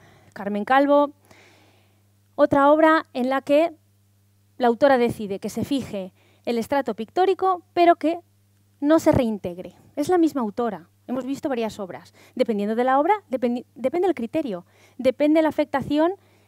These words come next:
de esos daños, si se incorporan o no se incorporan, cómo afectan, incluso en el mismo autor.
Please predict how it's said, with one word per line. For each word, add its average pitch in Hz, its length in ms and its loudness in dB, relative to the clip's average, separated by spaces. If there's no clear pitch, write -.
de 262 120 -4
esos 262 220 -4
daños, 339 280 0
si 240 80 -14
se 226 60 -6
incorporan 247 560 -4
o 233 100 -8
no 233 80 -4
se 226 140 -8
incorporan, 190 500 -10
cómo 240 180 -8
afectan, 190 480 -12
incluso 247 320 -8
en 240 60 -2
el 254 80 -4
mismo 320 180 0
autor. 330 360 -4